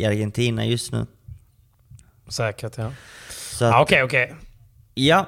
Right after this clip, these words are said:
Speaker 1: men
Speaker 2: Svårsmashat då.
Speaker 1: men ja, eh, i vilket fall. Eh, det var väldigt få spelare, eller få, få. Det var många spelare som saknades i Argentina.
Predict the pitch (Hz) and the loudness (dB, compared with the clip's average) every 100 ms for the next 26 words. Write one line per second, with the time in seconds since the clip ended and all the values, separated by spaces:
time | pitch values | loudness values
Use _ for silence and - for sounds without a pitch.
0 | - - 139 143 143 139 127 - 151 156 | -4 -4 2 6 6 4 2 0 0 0
1 | - - - _ - 135 139 147 190 - | -2 -18 -20 _ -8 0 2 4 2 -4
2 | - - 135 135 127 143 175 123 160 - | -12 0 4 6 4 4 2 0 -2 -2
3 | 165 127 92 - - - - - 123 127 | 2 2 0 -8 -18 -14 -8 2 4 6
4 | 123 139 143 151 160 135 - 165 160 - | 6 4 4 4 2 0 0 2 2 2
5 | 151 143 135 107 107 107 - 117 117 113 | 2 4 4 2 2 0 0 2 2 2
6 | - - - - - - _ - - 127 | -4 -20 -20 -16 -14 -14 _ -16 -2 2
7 | 110 98 127 110 104 120 127 139 135 117 | 2 0 -2 0 2 2 4 2 2 0
8 | 117 - 135 123 120 113 - 120 120 107 | -2 2 2 2 0 -6 0 0 0 -4
9 | 101 98 - - 95 101 101 104 107 110 | -4 -4 -8 -4 -2 0 -2 -4 -2 -2
10 | 107 | -2